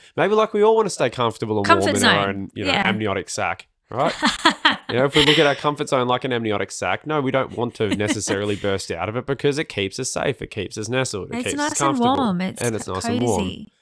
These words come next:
Speaker 2: Yeah.
Speaker 1: But yeah, I mean, sometimes we go through some really difficult times and it feels like, <laughs> yeah, we're perhaps being birthed, we're being squeezed into a new,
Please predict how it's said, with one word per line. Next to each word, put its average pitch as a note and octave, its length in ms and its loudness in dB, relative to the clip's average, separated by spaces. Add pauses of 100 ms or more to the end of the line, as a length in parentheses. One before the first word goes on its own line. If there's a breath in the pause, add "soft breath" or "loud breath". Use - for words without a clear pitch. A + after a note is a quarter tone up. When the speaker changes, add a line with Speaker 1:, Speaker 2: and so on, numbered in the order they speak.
Speaker 2:
Yeah. G#3+ 260 -6 (200)
Speaker 1:
But G#2+ 400 2
yeah, D#3+ 360 2
I A2+ 40 4
mean, A2 240 0
sometimes A2+ 580 -2
we A2 80 -4
go G2+ 220 0
through G#2+ 160 -6
some G2+ 160 -8
really G2 180 -4
difficult F#2+ 300 -12
times A#2+ 340 -2
and G2+ 100 -4
it E2 80 -8
feels G2 320 -8
like, F2+ 260 -8
<laughs> - 40 -20
yeah, C3 200 0
we're A2 180 2
perhaps - 500 -2
being G#2+ 380 -4
birthed, G#2 560 0 (480 loud breath)
we're A#2 100 -2
being B2 200 2
squeezed A#2+ 840 0 (260 soft breath)
into B2 680 -2 (100)
a A2 100 -2
new, G#2+ 500 0